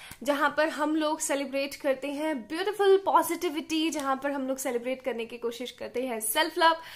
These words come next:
पता करने की कोशिश करते हैं, गाइडेंस लेने की कोशिश करते हैं, कुछ चीज़ें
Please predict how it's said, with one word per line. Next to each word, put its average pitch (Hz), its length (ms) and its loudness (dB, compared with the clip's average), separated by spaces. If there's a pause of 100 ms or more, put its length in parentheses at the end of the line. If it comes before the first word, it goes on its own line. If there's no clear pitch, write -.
(260)
पता 302 180 6
करने 320 280 -2
की 294 100 -4
कोशिश 269 320 -2
करते 254 240 -2
हैं, 240 140 0
गाइडेंस 269 380 2
लेने 254 200 -2
की 240 120 -10
कोशिश 233 320 -4
करते 240 260 -6
हैं, 254 60 -10
कुछ 254 100 -8
चीज़ें 214 320 -8